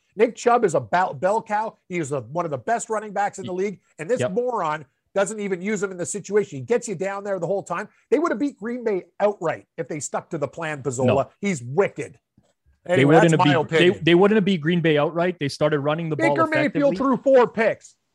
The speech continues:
Speaker 1: That
Speaker 2: I
Speaker 1: he,
Speaker 2: understand
Speaker 1: that's
Speaker 2: what happened. The reason they were able to run the ball on Green Bay was because they went down a lot and Green Bay got out of the shell that they were playing to stop the run.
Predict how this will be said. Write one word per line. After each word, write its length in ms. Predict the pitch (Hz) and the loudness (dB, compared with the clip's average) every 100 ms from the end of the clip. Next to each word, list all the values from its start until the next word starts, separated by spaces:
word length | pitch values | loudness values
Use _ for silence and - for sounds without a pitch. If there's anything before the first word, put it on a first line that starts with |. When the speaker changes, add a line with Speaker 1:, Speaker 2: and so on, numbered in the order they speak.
| - | -4
Speaker 1:
That 200 | 220 220 | -4 0
Speaker 2:
I 100 | 147 | -2
Speaker 1:
he, 60 | |
Speaker 2:
understand 520 | 170 180 196 196 247 175 | 0 0 0 0 0 0
Speaker 1:
that's 160 | 196 175 | 0 -2
Speaker 2:
what 160 | 165 | -4
happened. 480 | 143 170 208 - 123 | -4 -2 -2 -2 -4
The 60 | 139 | -4
reason 400 | 135 202 226 240 | -2 -4 -4 -4
they 80 | 240 | -2
were 180 | 226 214 | -2 -2
able 300 | 180 190 196 | -6 -6 -8
to 120 | 190 | -6
run 300 | 151 151 196 | -4 -4 -2
the 80 | 202 | -6
ball 380 | 135 135 147 165 | -6 -6 -6 -8
on 180 | 175 | -10
Green 280 | 143 151 196 | -10 -8 -8
Bay 400 | 147 113 127 170 - | -6 -6 -6 -10 -8
was 160 | 151 | -8
because 380 | 135 160 165 160 | -6 -8 -6 -4
they 120 | 143 | -4
went 340 | 131 120 180 202 | -4 -4 -4 -2
down 240 | 165 196 | -4 -2
a 60 | 170 | -4
lot 380 | 120 143 208 214 | -4 -2 -2 -2
and 180 | 147 135 | -8 -8
Green 220 | 143 180 | -6 -6
Bay 200 | 180 185 | -4 -6
got 260 | 156 156 160 | -2 -2 -2
out 200 | 156 170 | -4 -6
of 140 | 151 | -8
the 100 | 143 | -8
shell 320 | 131 - 160 | -10 -8 -6
that 140 | 160 147 | -6 -4
they 60 | 147 | -4
were 120 | 151 | -4
playing 380 | - 143 151 165 | -6 -8 -8 -10
to 80 | 151 | -14
stop 340 | - 143 156 | -8 -6 -6
the 80 | 160 | -6
run. 320 | 185 220 208 | -2 -2 -4